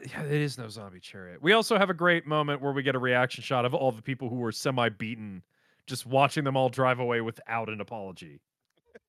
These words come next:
Speaker 2: Just drive away, pretend this never happened.
Speaker 1: Yeah. It's
Speaker 2: <laughs> Sort
Speaker 1: like,
Speaker 2: of
Speaker 1: "All right, I
Speaker 2: pull
Speaker 1: guess
Speaker 2: his
Speaker 1: they were
Speaker 2: cap
Speaker 1: there."
Speaker 2: over his head again. It's like, "Uh, uh, uh."
Speaker 1: Not getting wanted here, too. Uh, they <laughs> drive off,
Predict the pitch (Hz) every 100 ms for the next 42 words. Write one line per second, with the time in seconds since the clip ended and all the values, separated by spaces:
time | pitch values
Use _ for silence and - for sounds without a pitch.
0 | _ _ _ _ _ _ _ _ - 139
1 | 120 117 110 - 113 95 107 98 90 -
2 | 104 98 _ _ - 131 113 92 82 _
3 | - - 196 127 180 214 160 156 151 156
4 | 185 185 143 139 - 139 135 131 131 120
5 | 117 151 135 101 95 95 _ _ _ _
6 | _ _ _ - 98 143 - 151 123 131
7 | 151 131 117 151 127 - 147 113 95 -
8 | - - 151 151 165 139 - 202 151 156
9 | 165 156 - -